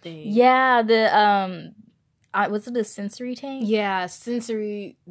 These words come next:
Speaker 1: deprivation. Did I say that right?
Speaker 2: I don't know.
Speaker 1: <laughs>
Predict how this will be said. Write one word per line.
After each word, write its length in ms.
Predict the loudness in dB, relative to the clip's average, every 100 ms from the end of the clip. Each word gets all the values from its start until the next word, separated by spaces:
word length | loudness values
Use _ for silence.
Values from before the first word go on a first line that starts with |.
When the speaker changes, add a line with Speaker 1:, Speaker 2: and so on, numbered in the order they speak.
| -18
Speaker 1:
deprivation. 1200 | -16 -16 -16 -14 -14 -14 -18 -20 -20 -20 -20 -20 _ _ _ _ _ -16
Did 120 | -10
I 120 | -10
say 220 | -12 -16 -18
that 220 | -20 -20
right? 280 | -20 -20 _ _
Speaker 2:
I 120 | -6 -6
don't 180 | -6
know. 280 | -14 -18 -20 -20 _
Speaker 1:
<laughs> 80 | -6